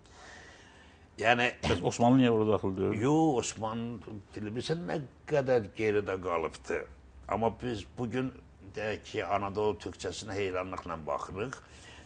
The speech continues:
Speaker 1: Adicə bir şey deyim, bu şeylər sən bilirsən. Deyək ki, dilimizdə dil axı təkcə səsdən, sözdən ibarət deyil,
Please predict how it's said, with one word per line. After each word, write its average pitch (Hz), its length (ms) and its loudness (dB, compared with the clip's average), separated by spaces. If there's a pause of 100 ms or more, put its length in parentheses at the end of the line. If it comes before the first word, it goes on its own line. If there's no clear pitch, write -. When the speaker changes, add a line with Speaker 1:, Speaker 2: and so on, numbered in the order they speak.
(540)
Speaker 1:
Adicə 139 420 6
bir - 40 -4
şey 135 180 4
deyim, 104 160 8
bu 90 80 -4
şeylər 110 280 6
sən 101 220 0
bilirsən. 82 440 -4 (920)
Deyək 143 220 10
ki, 127 120 0 (100)
dilimizdə 127 640 4 (220)
dil 147 180 6
axı 131 240 6
təkcə 123 340 4
səsdən, 110 600 4
sözdən 98 500 0
ibarət 92 400 4
deyil, 98 240 4